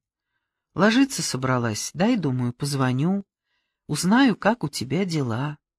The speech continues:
Ты не забывай меня, ладно? Звони. Если будет обижать, приезжай ко мне.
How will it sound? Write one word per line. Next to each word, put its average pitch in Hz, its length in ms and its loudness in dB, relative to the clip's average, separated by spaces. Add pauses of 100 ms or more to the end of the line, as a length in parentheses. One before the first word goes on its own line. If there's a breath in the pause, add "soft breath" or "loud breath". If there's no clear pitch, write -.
(520)
Ты 269 80 4
не 277 140 6
забывай 262 520 4
меня, 117 380 -2
ладно? 151 560 0 (560)
Звони. 208 680 0 (1500)
Если 233 500 4
будет 202 440 0
обижать, 180 600 0
приезжай 156 520 0
ко 180 200 -2
мне. 143 460 -4